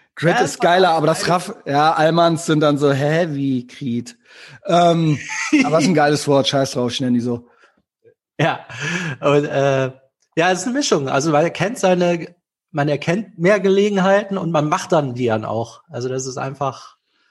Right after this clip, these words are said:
Speaker 2: und
Speaker 1: Genau.
Speaker 2: man hat die dauernd. Also der und der, der hat nicht mehr Glück gehabt, äh, außer er hat ein Lotto gewonnen, aber sowas zählt nicht.
Speaker 1: Ich hab auch, auch meine Patreon-Money und so weiter, das ist auch alles kein Glück.
Speaker 2: Nee.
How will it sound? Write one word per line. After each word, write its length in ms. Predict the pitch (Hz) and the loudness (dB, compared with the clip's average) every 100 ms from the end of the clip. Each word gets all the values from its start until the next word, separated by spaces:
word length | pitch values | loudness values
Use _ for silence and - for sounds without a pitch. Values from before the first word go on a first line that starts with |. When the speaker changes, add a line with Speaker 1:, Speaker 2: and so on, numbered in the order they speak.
| _ _ | _ _
Speaker 2:
und 120 | 143 | 0
Speaker 1:
Genau. 180 | 165 151 | 2 4
Speaker 2:
man 100 | 139 | 2
hat 160 | 185 | 0
die 120 | 208 147 | -2 -2
dauernd. 520 | 180 202 139 110 - | 2 4 2 -2 -8
Also 240 | 143 139 | -6 -4
der 260 | - 165 165 | 0 2 2
und 140 | 156 | 2
der, 340 | 165 165 175 - _ _ _ _ _ | 2 2 0 -4 _ _ _ _ _
der 100 | 147 | -4
hat 120 | 170 247 | -2 -2
nicht 180 | 196 | -4
mehr 140 | 170 143 | 0 0
Glück 200 | 139 143 | 0 0
gehabt, 520 | 135 123 135 - - _ _ _ _ _ _ | 0 -2 -4 -8 -20 _ _ _ _ _ _
äh, 240 | 123 131 123 139 | -2 0 0 0
außer 320 | 135 - 156 | 0 0 0
er 40 | 143 | -2
hat 60 | 139 | 0
ein 40 | |
Lotto 240 | 131 151 135 | 0 2 0
gewonnen, 400 | 120 113 120 110 | -2 -2 -4 -4
aber 240 | 113 120 | -4 -2
sowas 420 | 117 127 123 - - | 0 -2 -2 -6 0
zählt 240 | 131 135 | 0 0
nicht. 320 | 117 123 - 226 | -4 -6 -6 -2
Speaker 1:
Ich 160 | 208 | 0
hab 220 | 220 220 | 0 2
auch, 360 | 180 226 - - | 2 4 2 0
auch 180 | 185 - | -2 0
meine 240 | 185 180 | -4 -4
Patreon-Money 800 | 170 151 190 202 185 170 160 165 | -6 -4 -4 0 0 0 0 0
und 100 | 160 | -2
so 60 | 143 | 0
weiter, 140 | 156 160 | 0 0
das 120 | 156 | -4
ist 60 | |
auch 180 | 185 185 | -6 -4
alles 240 | 170 175 - | -2 -4 -4
kein 420 | 170 165 156 151 _ - | -2 -2 -2 -6 _ -4
Glück. 360 | 156 202 - - _ _ _ _ - | 0 0 -2 -20 _ _ _ _ 0
Speaker 2:
Nee. 340 | 180 196 196 | 2 4 2